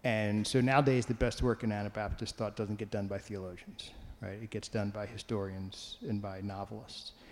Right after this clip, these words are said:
uh, which is to say, I don't, I have no idea. I don't have an answer to this question of why or how it's important. Um, uh, but I think,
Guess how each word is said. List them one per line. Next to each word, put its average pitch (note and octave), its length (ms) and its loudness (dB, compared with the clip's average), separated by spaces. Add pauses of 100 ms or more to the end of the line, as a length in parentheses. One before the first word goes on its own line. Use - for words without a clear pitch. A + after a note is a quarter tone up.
(480)
uh, A#2+ 220 8
which C#3+ 200 10
is D3+ 100 10
to C#3+ 100 6
say, C#3+ 220 10
I C3 40 8
don't, B2+ 160 6
I A#2+ 60 6
have A#2 120 6
no B2+ 160 10
idea. A2+ 220 6 (100)
I A#2+ 120 2
don't C3 200 6
have C3 140 6
an B2 80 6
answer B2 200 6
to B2+ 60 4
this A#2+ 160 2
question B2 360 4
of A2 80 4
why A#2 220 4
or A#2 120 0
how A#2+ 280 0
it's A2+ 180 -2
important. A2+ 560 6 (720)
Um, G#2 520 2 (720)
uh, A#2 200 2 (180)
but C3+ 200 4
I B2+ 140 2
think, - 640 6